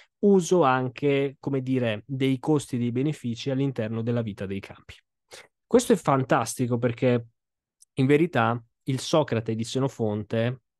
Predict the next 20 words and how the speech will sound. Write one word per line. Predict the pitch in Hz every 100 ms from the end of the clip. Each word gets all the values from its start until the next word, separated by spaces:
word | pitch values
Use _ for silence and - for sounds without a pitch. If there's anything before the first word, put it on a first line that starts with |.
| _ _ _ _
è | 170
legato | 170 180 175 160 -
strettamente | 135 - 147 - 156 143 117 113 117 127 123 _
al | 156 160 156 -
tema | 131 117 117 117 120 _ -
dell'attuazione | 139 147 156 127 123 - 160 151 - 165 160 - - 127 117 120 131 - _ _
della | - 143 160 175
vita | 147 120 117
dei | 110 113
campi, | 117 95 92 - 101 - _ _
collegata | - 240 233 220 131 117 139
alla | 135
vita | 117 117
dei | 113
campi. | 110 101 131
Tra | - 240
l'altro, | 226 175 160 147 180 190
se | -
ci | 123 131
pensiamo, | 135 139 - 123 104 107 123